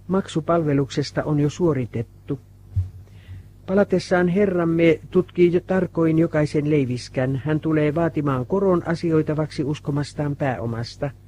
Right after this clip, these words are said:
Omalla nöyryytyksellään ja tuskallaan, elämänsä raadannalla ja häpeällisellä kuolemallaan Kristus on suorittanut maksun kaikkien palveluksesta,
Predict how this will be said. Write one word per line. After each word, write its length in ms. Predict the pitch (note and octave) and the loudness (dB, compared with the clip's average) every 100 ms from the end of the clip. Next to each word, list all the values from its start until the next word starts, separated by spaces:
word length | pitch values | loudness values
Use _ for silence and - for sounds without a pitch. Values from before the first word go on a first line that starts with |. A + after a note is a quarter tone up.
| - - - - - - - - | -20 -20 -20 -20 -20 -20 -20 -10
Omalla 320 | - G3+ G#3 F3+ | 0 2 2 4
nöyryytyksellään 880 | G3 F#3+ D#3+ D3+ D3+ - E3 D#3+ | 4 6 4 4 0 0 0 2
ja 80 | D#3+ | 2
tuskallaan, 680 | D#3 F#3+ - C#3+ C#3 C3+ C#3 | 2 0 0 -2 0 2 0
elämänsä 480 | F#3 G3 E3+ E3 E3 | 2 2 4 2 2
raadannalla 640 | D#3+ E3+ D3+ C#3+ C#3+ C#3 C#3 | 0 0 0 0 0 0 0
ja 120 | C#3 | 0
häpeällisellä 760 | D#3+ - D3 C#3+ C3+ C#3+ C#3 | -4 -2 0 0 -2 -2 -4
kuolemallaan 720 | C3+ E3 C#3+ B2+ B2 B2+ B2+ B2+ | -2 -2 0 0 -2 -4 -4 -6
Kristus 440 | F3 E3+ C#3+ - | -8 -8 -8 -6
on 120 | C3+ | -6
suorittanut 640 | C3 F#3+ C#3+ - B2+ B2+ D#3+ | -4 -2 -2 -4 -6 -6 -6
maksun 520 | F3 E3+ - A#2 B2 | -8 -8 -10 -10 -8
kaikkien 560 | D#3 D#3 - C3 B2+ | -4 -6 -4 -4 -4
palveluksesta, 840 | A#2 C3 A#2+ A2+ A2+ - A#2+ - B2+ | -2 -4 -2 -4 -6 -10 -10 -8 -8